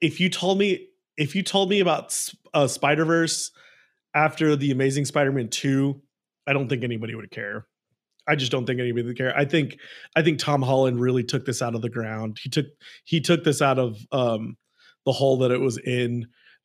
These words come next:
Um, I think the villains are even just,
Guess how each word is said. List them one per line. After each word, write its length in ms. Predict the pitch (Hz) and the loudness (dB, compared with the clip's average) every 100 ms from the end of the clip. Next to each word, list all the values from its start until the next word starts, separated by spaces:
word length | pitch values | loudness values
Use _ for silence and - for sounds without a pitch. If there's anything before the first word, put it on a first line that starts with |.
| _ | _
Um, 500 | 131 135 127 117 120 - - | 0 4 4 0 -4 -10 -4
I 80 | 139 | -2
think 220 | 143 180 | 0 0
the 180 | 139 104 104 | -2 -4 0
villains 360 | 147 151 151 123 | 2 4 4 2
are 80 | 120 | 0
even 400 | 120 117 110 - _ - | -2 -4 -6 -12 _ -8
just, 200 | 135 | -6